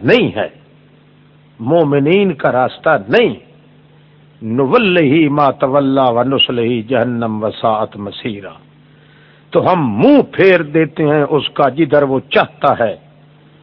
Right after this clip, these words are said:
اور نُصْلِهِ جہنم،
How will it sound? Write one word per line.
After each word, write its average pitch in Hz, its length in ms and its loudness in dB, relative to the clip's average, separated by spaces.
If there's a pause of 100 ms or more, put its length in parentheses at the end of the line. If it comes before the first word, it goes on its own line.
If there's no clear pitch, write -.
(460)
اور 156 360 4 (720)
نُصْلِهِ 147 680 0
جہنم، 113 480 -2